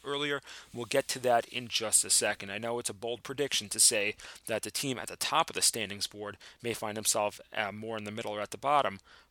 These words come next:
but it happens to be a schedule thing, and I'll get to that in just a second. Right behind them,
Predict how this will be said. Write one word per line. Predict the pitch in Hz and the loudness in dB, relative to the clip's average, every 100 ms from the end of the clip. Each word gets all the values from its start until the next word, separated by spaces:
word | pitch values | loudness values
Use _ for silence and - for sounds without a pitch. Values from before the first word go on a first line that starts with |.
| - | -2
but | 117 104 - - | 2 2 0 -2
it | 135 - | -2 2
happens | 135 120 127 - | 4 4 2 -2
to | - | -4
be | 113 110 107 101 - - | -2 0 0 -2 -8 -6
a | 117 101 | -4 0
schedule | 98 - 147 123 95 - | 6 8 8 6 2 -6
thing, | - 98 95 | -6 -2 -2
and | 107 | -4
I'll | 110 | -4
get | 131 - | -4 -2
to | 113 | -4
that | 117 110 - | -2 -2 -2
in | 127 | -8
just | 113 107 98 - | -6 -4 4 6
a | |
second. | - - 117 - 98 - - - - | 8 6 4 -4 -14 -16 -16 -16 4
Right | 147 | 6
behind | 131 127 156 147 | 8 8 8 8
them, | 95 95 | 2 2